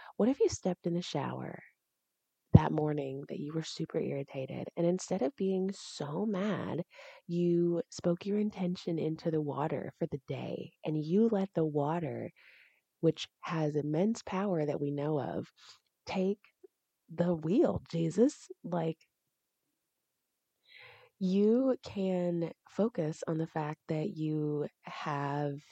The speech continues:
you know, that you have a shower, that you have a home, that you woke up in a bed, that you woke up in a house, that you woke up with heat. Like, if you woke up in a house and you live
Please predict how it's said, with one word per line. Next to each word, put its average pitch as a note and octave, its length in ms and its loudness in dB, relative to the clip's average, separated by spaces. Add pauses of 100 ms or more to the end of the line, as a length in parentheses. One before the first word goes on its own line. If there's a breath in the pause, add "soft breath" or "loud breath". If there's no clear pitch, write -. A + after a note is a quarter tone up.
(120)
you D3 160 -2
know, C3+ 180 -6
that F#3+ 120 0
you G#3+ 100 4
have G3+ 320 4
a - 80 4
shower, - 400 -10
that - 580 -12
you G#3 120 2
have A3+ 280 4
a G#3 60 10
home, E3 460 -4 (320 loud breath)
that G#3+ 40 0
you G3+ 140 2
woke A3+ 260 0
up E4+ 160 -2
in E3+ 120 -2
a D3 60 -6
bed, D#3+ 340 -8 (320 loud breath)
that F3+ 80 0
you G3 160 0
woke G#3 320 2
up - 100 -6
in G#3 100 0
a E3+ 60 -6
house, - 480 -4
that A3+ 120 -2
you A3 100 -2
woke B3 280 0
up G4 160 -2
with F#3+ 140 0
heat. - 340 2 (640 soft breath)
Like, E3 340 -4 (880 loud breath)
if G#3 300 6
you C4+ 640 4
woke G#3+ 280 2
up B3+ 200 -2
in G#3 120 0
a F3+ 60 -2
house F#3+ 720 -8 (240)
and E3+ 420 -2
you F3 1160 0 (100)
live E3+ 680 2